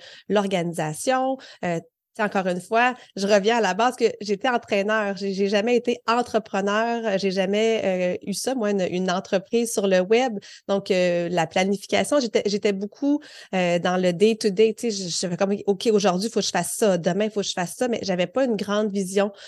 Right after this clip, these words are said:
de, de mon entreprise. J'avais pas une grande vision de, de toutes les tâches qui pouvaient être exécutées. Donc, ça, ça m'a beaucoup, beaucoup, beaucoup aidé d'aller chercher du soutien. Puis ça m'a, ça l'a enlevé une,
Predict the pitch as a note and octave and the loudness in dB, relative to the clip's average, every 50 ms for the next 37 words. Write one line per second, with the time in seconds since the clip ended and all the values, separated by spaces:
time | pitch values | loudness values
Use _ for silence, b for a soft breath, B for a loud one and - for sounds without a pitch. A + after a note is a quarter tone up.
0 | B B B - F3+ E3+ G3 F#3 F#3 F#3 F3+ E3+ F#3 F#3 F3+ F3+ F3 - - - | B B B -8 -4 -2 0 0 2 0 0 0 -2 -2 -2 -2 -4 -4 -6 -6
1 | F3+ - - - A3+ A3+ A#3 A3 G3+ E3+ E3+ - A3 A3 A3 G3+ G3 F#3+ F#3+ F3+ | -8 -6 -2 0 0 0 2 0 -2 -4 -2 -2 -2 -2 -2 -2 -4 -4 -6 -6
2 | F3 G3+ G3+ G#3 G3 F#3 F3 D#3+ E3 D#3+ - G#3 - - F#3 F3+ - G3 G3 G3+ | -4 -4 -4 -2 -4 -4 -4 -6 -6 -6 -6 -4 -4 -4 -6 -4 -2 -2 -2 -2
3 | G3+ - - _ - F#3 F#3 F3+ F3+ F#3 G3 F3 - - F3 E3 E3 F3 F3+ - | -2 -6 -12 _ -6 -2 -2 -2 -2 -2 -4 -2 -2 -2 -4 -6 -6 -8 -10 -10
4 | - - - A#3 B3 B3 B3 B B B B B B - G3 G3 F#3+ G3 F#3 - | -10 -4 -4 -2 -2 -4 -6 B B B B B B -8 -6 -4 -4 -4 -4 -8
5 | - - _ - G3 - B3 A3+ A3+ G3+ F#3 F3+ F3+ F3 F3+ G3+ A#3+ A#3+ - - | -14 -18 _ -14 -6 -4 -2 0 0 -2 -2 -2 -4 -4 -4 -4 -4 -4 -4 -6
6 | G3+ F3 F3+ F3+ _ G3+ F3+ F3+ - - G#3+ - - F#3 F3 E3+ G3+ G#3 G3 F3 | -8 -8 -10 -14 _ -14 -14 -14 -8 -8 -6 -4 -2 -2 -2 0 -2 -2 -2 -2
7 | F3 F3+ F3 - - F3+ - - G#3+ F#3 F#3 F#3 - - G3+ - - - - G3 | -4 -4 -6 -6 -6 -8 -6 -8 -8 -8 -8 -10 -10 -10 -10 -10 -6 -2 0 0
8 | G3+ A3 - - - - - _ _ - - - F#3 F3 F3+ F#3 F#3 F#3 F#3 - | 0 -2 -4 -10 -20 -20 -20 _ _ -12 -4 -2 -2 0 0 0 0 0 -2 -4
9 | - - - - F#3 F3+ F3+ F#3 F#3 F#3 F#3+ A3+ A#3+ B3+ C4+ B3+ B3+ _ - - | -8 -10 -6 -2 0 0 2 2 0 2 2 2 2 2 0 -2 -6 _ -20 -12
10 | - F#3+ G3 F#3+ F#3 | -8 -6 -6 -4 -4